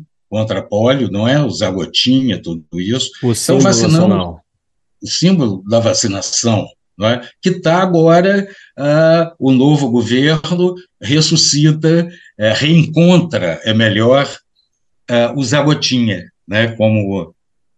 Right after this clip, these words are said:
Speaker 1: como símbolo mesmo da vacinação, da cultura de vacinação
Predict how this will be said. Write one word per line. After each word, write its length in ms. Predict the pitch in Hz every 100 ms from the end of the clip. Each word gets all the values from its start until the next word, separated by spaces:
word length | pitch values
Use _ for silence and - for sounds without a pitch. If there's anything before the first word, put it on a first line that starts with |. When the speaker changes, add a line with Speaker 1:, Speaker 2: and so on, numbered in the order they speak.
| _ -
Speaker 1:
como 200 | 240 254
símbolo 600 | - 208 220 220 160 143
mesmo 640 | 127 143 165 160 160 170 170
da 200 | 170 165
vacinação, 880 | 165 151 170 156 - - - 170 156
da 100 | 151
cultura 760 | 143 - 156 170 170 160 139
de 120 | 127
vacinação 880 | 139 135 - 139 135 - 135 143